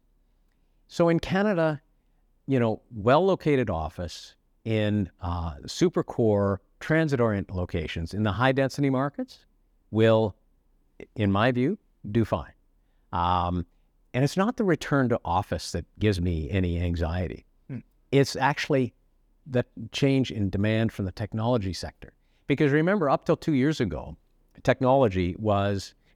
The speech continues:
Speaker 1: the technology companies were gobbling up everything. Then we have the tech wreck. Um, and so technology companies are in retreat. And, and that's the biggest change in demand. Return to office,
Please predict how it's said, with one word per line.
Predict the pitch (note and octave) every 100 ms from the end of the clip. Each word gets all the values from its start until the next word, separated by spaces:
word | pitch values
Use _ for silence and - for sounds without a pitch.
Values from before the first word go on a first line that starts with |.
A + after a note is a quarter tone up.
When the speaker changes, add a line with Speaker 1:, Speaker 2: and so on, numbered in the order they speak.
| -
Speaker 1:
the | G2+ F2+ F2+ -
technology | G2+ G2+ G#2+ F2+
companies | F2 E3 - D#2 D2+ -
were | A2
gobbling | B2+ A#2+ A2+ G#2
up | G2
everything. | F#2+ D2+ - _ _ _ _ _ _ _ _ _ _ _ -
Then | G2 C#3+
we | C3+
have | B2 - _ _ _ -
the | -
tech | D3 -
wreck. | F2 C2 - _ _ _ _
Um, | F2+ F2+ F#2 F#2+
and | A2+ G#2+ G#2+
so | -
technology | A2 C#3+ D#3 C#3+ C3+ A2+
companies | G#2+ A2 A2 A2 G#2+
are | G#2+
in | A2+
retreat. | A#2+ F#3 - - _ _ _ _ _ -
And, | C3 B2+ -
and | B2 B2
that's | C3+ G#3+ -
the | - A2
biggest | G2 C#3 B2+ -
change | - B2+ B2+ -
in | F#2+
demand. | E2 F2+ A2 F#2+ D#2 - _ _ _ _ _ -
Return | F3+ - A#3 B3 - _ -
to | D3
office, | C#3 C#3 E3 - -